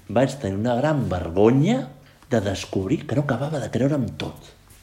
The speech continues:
I llavors va fer una miqueta de pensament i va dir: «Per què crec? Crec per Jesús, no crec perquè jo ho hagi entès.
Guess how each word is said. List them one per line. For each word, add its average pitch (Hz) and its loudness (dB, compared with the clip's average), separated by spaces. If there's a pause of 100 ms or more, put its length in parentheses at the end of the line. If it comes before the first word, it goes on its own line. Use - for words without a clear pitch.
(4000)
I 95 0
llavors 80 0
va 90 -2
fer 110 0
una 98 2
miqueta 87 -2
de 85 0
pensament 98 -2
i - -2
va 85 0
dir: 85 -2
«Per 95 -2
què 98 0
crec? - -8 (1700)
Crec 117 2 (320)
per 82 -6
Jesús, 78 -8
no 110 2
crec 117 4
perquè 95 -2
jo 90 2
ho 82 0
hagi 85 -4
entès. - -12